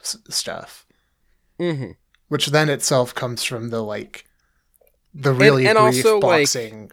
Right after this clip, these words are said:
Speaker 1: arc.
Speaker 2: Yeah. Uh, and th-, the Pet Club stuff is also developing, like, the Maeda,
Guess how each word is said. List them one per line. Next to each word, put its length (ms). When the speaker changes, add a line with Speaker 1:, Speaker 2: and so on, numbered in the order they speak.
Speaker 1:
arc. 380
Speaker 2:
Yeah. 360
Uh, 400
and 160
th-, 100
the 120
Pet 200
Club 240
stuff 300
is 260
also 440
developing, 800
like, 340
the 400
Maeda, 840